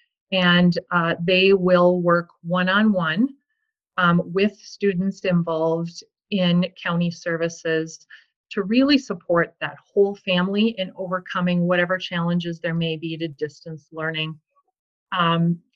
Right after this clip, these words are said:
it's that support outside of school that can assess what the barriers are, provide or connect to community services.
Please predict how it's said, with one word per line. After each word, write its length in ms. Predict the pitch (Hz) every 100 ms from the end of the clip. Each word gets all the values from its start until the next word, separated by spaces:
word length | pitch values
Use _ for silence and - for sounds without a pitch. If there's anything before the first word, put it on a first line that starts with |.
| _
it's 400 | - 226 214 - -
that 280 | 208 180 -
support 440 | 220 - 214 208 202
outside 600 | 202 - - 196 175 196
of 120 | 208
school 640 | - - 214 208 202 214 - _ _ -
that 200 | 185 170 -
can 340 | 190 180 175 170
assess 440 | 175 _ - 208 -
what 160 | 233
the 80 | 233
barriers 520 | 214 208 208 214 208
are, 380 | 202 202 202 202 _ _ _ _ _
provide 460 | - 196 185 185 202
or 120 | 185 190 -
connect 560 | 185 175 190 - -
to 100 | 233 226
community 460 | 226 214 214 208 208
services. 1000 | - - 202 202 202 214 202 202 202